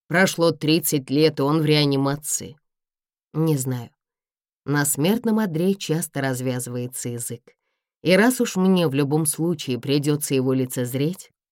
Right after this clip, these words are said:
лучше уж я получу от этого какую-то пользу для нашего дела.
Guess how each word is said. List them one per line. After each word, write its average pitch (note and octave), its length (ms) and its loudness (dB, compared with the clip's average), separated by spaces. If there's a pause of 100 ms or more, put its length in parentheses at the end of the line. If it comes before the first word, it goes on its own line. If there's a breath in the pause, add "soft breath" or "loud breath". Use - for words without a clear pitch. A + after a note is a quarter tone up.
(1300)
лучше A3+ 420 4
уж D4 200 -2
я A3+ 140 0
получу B3+ 440 -2
от A#3 180 -4
этого G#3 280 -2
какую-то D#3 540 0
пользу D#3+ 440 -2
для C#3 200 -2
нашего B2+ 440 -4
дела. A#2+ 320 -8